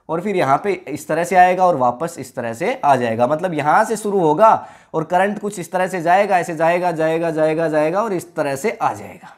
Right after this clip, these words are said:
ठीक है, सिंपल। ये करंट का फ्लो करने का मैकेनिज्म होगा। अब इसमें जो याद रखने वाली बात है वो क्या है, तो अभी तक तो हमने ये देखा है कंस्ट्रक्शन है, मैग्नेट जुड़ी है, एक कॉइल जुड़ी है, इसको आप क्या कह सकते हैं, कॉइल कह सकते हैं, आपकी मर्जी है जैसा आप बोले।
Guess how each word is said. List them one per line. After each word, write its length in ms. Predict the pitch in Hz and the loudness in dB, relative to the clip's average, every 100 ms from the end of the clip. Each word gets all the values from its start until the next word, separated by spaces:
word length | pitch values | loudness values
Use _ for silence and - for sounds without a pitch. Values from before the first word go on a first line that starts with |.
| _ | _
ठीक 140 | - 139 | -12 -12
है, 60 | - | -8
सिंपल। 460 | - 151 208 226 285 _ _ _ _ _ - | -4 -2 0 -2 -4 _ _ _ _ _ 0
ये 160 | 147 214 | 4 6
करंट 320 | 220 208 208 | 4 2 0
का 160 | 214 | 0
फ्लो 200 | - 151 | 0 0
करने 260 | 147 135 135 | 0 -2 -2
का 120 | 123 | -4
मैकेनिज्म 500 | 117 117 165 165 185 | -6 -6 -6 -4 -4
होगा। 340 | 160 151 143 - _ _ _ _ _ - | -4 -8 -10 -14 _ _ _ _ _ 0
अब 180 | 277 233 | 2 2
इसमें 300 | 247 269 294 | -2 0 2
जो 120 | 277 269 | 2 2
याद 360 | 160 175 226 | 4 4 4
रखने 260 | 269 277 277 | -2 -2 -2
वाली 200 | 277 277 | 0 0
बात 240 | 214 214 | 0 0
है 60 | 240 | 0
वो 120 | 233 | -2
क्या 220 | 220 139 123 | -2 -2 -2
है, 240 | - - _ _ - | -6 -20 _ _ -8
तो 40 | |
अभी 260 | - 202 240 | 0 0 2
तक 120 | 285 | 0
तो 140 | 285 269 | 2 2
हमने 220 | 247 262 | 2 2
ये 80 | 247 | 2
देखा 220 | 214 240 | 2 0
है 60 | |
कंस्ट्रक्शन 560 | 240 202 202 208 - 214 | -4 -6 -4 -6 -2 2
है, 140 | 208 208 | 2 2
मैग्नेट 360 | 170 175 196 | 0 0 -2
जुड़ी 260 | 165 175 170 | -2 -2 0
है, 240 | 165 165 - - - | 2 0 -2 -10 -4
एक 160 | 165 - | -2 4
कॉइल 260 | 180 196 | 6 6
जुड़ी 240 | 175 170 165 | 4 2 2
है, 180 | 160 156 - - | 0 -4 -12 -10
इसको 180 | 202 | 2
आप 160 | 254 247 | 4 4
क्या 120 | 247 | 2
कह 100 | 220 | 2
सकते 260 | 208 214 233 | -2 -6 -8
हैं, 80 | 233 | -4
कॉइल 260 | 202 208 214 | -2 -2 -4
कह 100 | 190 | -6
सकते 220 | 190 - | -6 -2
हैं, 80 | 214 | -2
आपकी 200 | 214 226 | -2 -2
मर्जी 320 | 196 175 165 | -2 -2 -2
है 100 | 160 | -4
जैसा 260 | 143 156 180 | -2 0 2
आप 100 | 175 | 2
बोले। 320 | 143 131 170 | 2 -4 -6